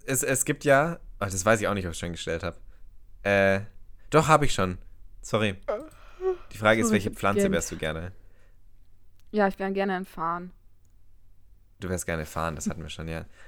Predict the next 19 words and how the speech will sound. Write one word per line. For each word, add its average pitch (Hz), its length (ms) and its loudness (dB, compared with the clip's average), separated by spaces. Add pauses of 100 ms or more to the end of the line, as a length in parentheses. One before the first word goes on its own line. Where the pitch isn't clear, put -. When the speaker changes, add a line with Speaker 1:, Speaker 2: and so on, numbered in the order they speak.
Speaker 2:
<laughs> 110 100 0 (100)
Speaker 1:
Ähm, 95 720 4 (200)
und 110 140 2 (140)
dann, 135 360 6 (920)
weißt 196 300 8
du, 185 180 0 (720)
also 143 280 6
ich 135 180 0
find, 180 200 2
man 139 120 2
redet 139 240 2
viel 143 300 -4
we-, 123 140 0
zu 117 160 -2
wenig 123 240 4
über 95 300 2 (160)
White 98 320 4
Privilege. 85 600 -2 (1200)
Speaker 2:
Mhm. 185 260 -2